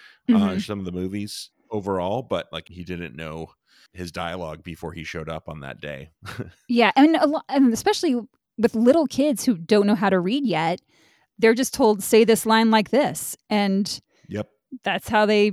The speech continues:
Speaker 2: act. But one day in nineteen eighty-three, when Judith was five years old, Maria took her to an ice skating rink. There just so happened to be a production crew there that day shooting a commercial. And one of the casting associates spotted Judith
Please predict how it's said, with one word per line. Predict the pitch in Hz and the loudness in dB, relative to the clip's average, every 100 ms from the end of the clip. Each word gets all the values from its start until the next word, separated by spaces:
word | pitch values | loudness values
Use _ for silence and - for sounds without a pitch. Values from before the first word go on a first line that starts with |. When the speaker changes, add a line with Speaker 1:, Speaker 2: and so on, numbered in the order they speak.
| - | -2
Speaker 2:
act. | 170 269 - - - _ _ _ _ - | -2 0 -2 -8 -20 _ _ _ _ 2
But | 240 277 | 6 6
one | 226 277 370 339 | 8 8 6 4
day | 269 254 | 8 8
in | 247 233 | 10 8
nineteen | 202 202 - 247 | 6 2 2 2
eighty-three, | 214 233 - 208 165 165 180 - | 2 -2 -2 -4 -2 -4 -6 -2
when | 214 208 | 2 4
Judith | 185 214 214 | 6 6 6
was | 202 - | 4 -2
five | - 214 202 196 | 2 4 4 4
years | 202 190 180 | 4 4 2
old, | 190 214 277 294 262 - | 0 0 0 -4 -8 -2
Maria | 220 277 359 | 0 2 0
took | - 254 | -4 -4
her | 262 | -4
to | - 220 | 0 -2
an | - | 0
ice | 190 202 | -2 -4
skating | - 170 160 170 | -6 -8 -8 -8
rink. | 170 170 165 - _ _ _ _ _ _ | -8 -12 -14 -20 _ _ _ _ _ _
There | 196 233 220 | 6 8 8
just | 233 262 - | 6 4 6
so | 370 370 | 4 4
happened | - 196 - 202 196 | 2 -4 0 0 0
to | - | -2
be | 180 196 | 0 0
a | |
production | 190 - 196 240 - 220 185 | 0 -2 0 -2 -2 -2 -2
crew | - 170 | -2 -4
there | 165 165 165 | -2 -2 -2
that | 160 156 | -4 -2
day | 170 165 | -2 -2
shooting | - 220 202 196 | -2 -2 0 -2
a | |
commercial. | - 208 180 180 - - - _ _ _ _ - | -4 -6 -4 -4 -6 -12 -14 _ _ _ _ -8
And | 196 | -2
one | 214 | 0
of | 202 | 0
the | 190 | -4
casting | - 392 - 269 | -2 -2 2 4
associates | 226 - 202 180 180 170 - | 4 4 2 0 -2 -2 -2
spotted | - - 294 330 240 | -6 0 2 4 2
Judith | 180 190 180 170 | 2 2 4 0